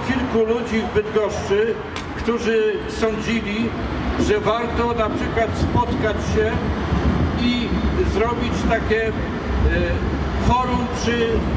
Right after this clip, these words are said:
ówczesnym wojewodzie. E, to nie był trafiony pomysł. Ci ludzie już wówczas, y, sami jakby wiedzieli,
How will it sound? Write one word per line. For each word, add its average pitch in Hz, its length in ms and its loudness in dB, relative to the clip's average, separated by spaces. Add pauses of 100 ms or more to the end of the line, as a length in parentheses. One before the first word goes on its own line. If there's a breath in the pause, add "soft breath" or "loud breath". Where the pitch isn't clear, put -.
(240)
ówczesnym 226 540 2
wojewodzie. 226 520 0 (1900)
E, 156 40 2 (400)
to 240 160 2
nie 277 120 2
był 233 160 2
trafiony 180 500 0
pomysł. - 480 -2 (100)
Ci 226 60 2 (100)
ludzie 233 200 2
już 233 200 0
wówczas, 220 680 0
y, 220 180 4 (560)
sami 233 420 2
jakby 220 360 0
wiedzieli, 226 680 0